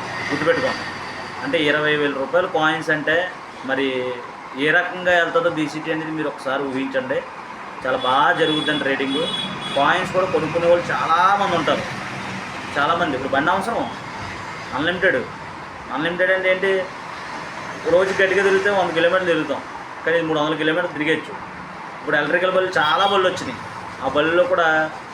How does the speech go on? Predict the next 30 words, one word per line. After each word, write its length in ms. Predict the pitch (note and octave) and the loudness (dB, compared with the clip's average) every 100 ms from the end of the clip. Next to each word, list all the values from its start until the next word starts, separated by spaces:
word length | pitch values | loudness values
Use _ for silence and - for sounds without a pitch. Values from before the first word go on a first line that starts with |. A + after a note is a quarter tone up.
| - C#3 | -4 4
ఒక్కో 160 | E3+ E3+ | 6 6
బండి 180 | E3 E3 | 6 4
రేటు 200 | E3 E3 D3+ D3 - - - - - | 4 4 2 0 -4 -12 -12 -14 -4
దగ్గర 200 | C3+ D3+ D#3 | 0 2 4
దగ్గర 200 | D#3 D#3 D3+ C#3+ C#3 - C3+ | 4 4 4 4 2 0 -2
లక్ష 180 | C#3 D3+ D3 | 0 0 0
నుంచి 240 | D3 F#3 F#3 E3+ - - - - - - - - C#3 C#3+ | 0 0 0 -2 -6 -12 -12 -12 -10 -10 -10 -10 -2 -2
లక్ష 180 | - E3+ D#3 | 2 4 4
యాభై 240 | D#3 D3+ D#3 | 4 4 4
వేలు, 200 | E3+ G3+ F#3+ C#3+ | 4 2 -2 0
రెండు 140 | C#3+ C#3+ | 2 2
లక్షల 200 | - D#3 | 0 0
వరకు 140 | D#3+ D3 | 0 2
బళ్ళు 160 | D3 D3 | 2 2
ఉన్నాయండి. 360 | C#3 C3 A2 - - - - - - | 2 0 -2 -8 -12 -12 -12 -12 -2
కానీ 140 | F3+ E3 | 0 2
అందులో 200 | D#3+ F#3+ D#3 E3 | 2 2 4 4
ఏ 20 | F3 | 4
బండి 200 | F#3+ G3 F#3+ | 4 4 4
కూడా 180 | F#3 E3+ E3+ E3+ D3+ - - - - D3+ | 4 4 2 0 -4 -10 -12 -12 -6 -2
పర్ఫెక్ట్గా 460 | D3 G3 F#3+ G3 F#3+ | 0 0 0 4 2
వచ్చే 160 | F#3 F3+ | 2 0
మైలేజ్ 280 | E3+ F3 E3+ E3+ | 2 2 4 4
బళ్ళు 220 | E3 D#3 D3 | 4 2 2
ఏమీ 160 | D#3+ E3 D3 | 2 4 4
లేవు. 140 | D3+ - - - - - - - - - - - G#4+ G#4+ - | 2 -2 -10 -12 -12 -14 -14 -14 -14 -12 -12 -2 0 0 0
పర్ఫెక్ట్గా 420 | - - F3 F3+ F3+ | -2 0 2 6 6
వచ్చే 160 | F3 E3+ E3 | 6 2 2
మైలేజ్ 260 | E3 E3+ E3+ | 4 4 4
బళ్ళు 140 | E3+ | 4